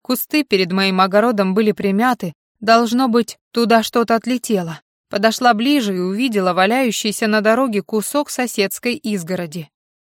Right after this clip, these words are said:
Я схватилась за телефон, чтобы вызвать службу спасения, но так и застыла на месте. В кустах у моего дома лежал мужчина.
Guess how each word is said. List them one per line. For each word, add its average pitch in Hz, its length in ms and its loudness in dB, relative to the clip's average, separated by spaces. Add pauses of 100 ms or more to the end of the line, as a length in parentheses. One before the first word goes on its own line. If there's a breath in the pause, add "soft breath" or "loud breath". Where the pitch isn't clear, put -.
(120)
Я 202 220 2
схватилась 202 560 2
за 196 140 0
телефон, 214 500 0
чтобы 233 360 -4
вызвать 226 360 -2
службу 226 420 -4
спасения, 170 720 -4 (460)
но 233 220 2
так 254 220 -2
и 254 40 0
застыла 220 540 -2
на 185 160 -2
месте. 180 500 -4 (400)
В - 100 -20
кустах 269 680 -4
у 208 80 0
моего 220 380 2
дома 233 360 0
лежал 185 400 0
мужчина. 220 760 -2